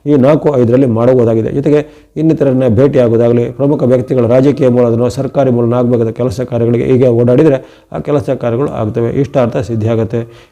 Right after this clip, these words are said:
ಇನ್ನು ಯುವಕರು, ಸಾಧಕರು ಅಂತವರಿದ್ರೆ ಅಥವಾ ಉದ್ಯೋಗಕ್ಕೆ ಪ್ರಯತ್ನ ಪಡುವಂಥವರಿಗೆ ಉದ್ಯೋಗದ ಒಂದು ಅವಕಾಶಕ್ಕೆ ಈ ದಿನ ಓಡಾಡಿದರೆ ಅವೆಲ್ಲ ಕೆಲಸ ಕಾರ್ಯಗಳು ಆಗಲಿವೆ. ಹಾಗಾಗಿ ಈ ದಿನವನ್ನು ಚೆನ್ನಾಗಿ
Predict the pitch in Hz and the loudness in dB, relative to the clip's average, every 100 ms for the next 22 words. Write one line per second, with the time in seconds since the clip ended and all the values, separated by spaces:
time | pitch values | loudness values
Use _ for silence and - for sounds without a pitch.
0 | - 156 147 156 156 147 135 - 131 127 | -4 0 4 4 2 0 -4 -4 -4 -2
1 | 131 127 127 117 131 127 139 120 127 123 | -2 -4 -4 -4 -2 0 -2 0 2 4
2 | 151 135 113 127 127 127 117 123 113 123 | 4 2 0 -2 -2 -2 0 0 0 -2
3 | 147 127 - - - 135 151 147 127 127 | 0 -2 -6 -18 -6 0 2 4 4 2
4 | 120 120 117 120 104 117 127 131 123 117 | 2 0 -2 -2 -6 -4 0 0 0 0
5 | 117 120 143 139 131 - _ 135 143 123 | 0 2 2 0 -4 -12 _ -4 -2 -2
6 | 123 98 117 117 123 135 120 117 117 113 | -4 -4 -6 -4 -4 -4 -2 2 2 0
7 | 131 - 156 139 143 - _ - 165 143 | -6 -6 -2 -2 -4 -16 _ -2 2 4
8 | 139 127 123 117 123 123 | 2 2 0 0 -2 -2